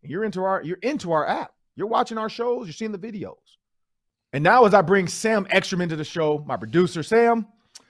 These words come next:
the Vikings power rankings are out. And a lot of people put the Vikings number one. I personally, I personally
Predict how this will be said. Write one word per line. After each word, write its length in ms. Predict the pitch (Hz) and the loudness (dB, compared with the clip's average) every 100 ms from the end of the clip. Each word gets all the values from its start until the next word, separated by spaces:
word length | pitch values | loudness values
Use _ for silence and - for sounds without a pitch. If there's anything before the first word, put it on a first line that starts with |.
| _ _ _ _ | _ _ _ _
the 60 | 143 | -6
Vikings 500 | 131 302 311 302 262 | 0 0 0 -4 -6
power 320 | - 233 233 | 0 2 2
rankings 560 | 180 151 123 110 98 - - | 2 -2 -6 -10 -10 -16 -8
are 140 | 117 | -4
out. 240 | 120 85 _ _ | -4 -4 _ _
And 640 | 180 175 170 170 165 165 156 _ _ _ _ | -2 0 0 -2 -4 -6 -10 _ _ _ _
a 80 | 110 | -16
lot 320 | 110 147 175 | -6 0 0
of 60 | 175 | 0
people 180 | 185 170 | -4 -6
put 160 | 170 | -8
the 80 | 151 | -6
Vikings 400 | 135 156 151 135 | 0 0 0 -8
number 160 | 135 117 | -8 -8
one. 300 | 113 123 - _ _ _ _ _ _ _ _ _ _ _ _ - | -6 -8 -10 _ _ _ _ _ _ _ _ _ _ _ _ 0
I 320 | 180 220 220 | 4 6 4
personally, 1080 | - - 214 240 240 - 151 120 92 - _ _ _ - | -2 -10 0 2 0 -6 -8 -8 -10 -18 _ _ _ -8
I 260 | 165 196 190 | -2 -2 -2
personally 1200 | _ - - 190 226 233 - 135 110 104 101 | _ -20 -10 -6 -4 -6 -12 -12 -10 -10 -14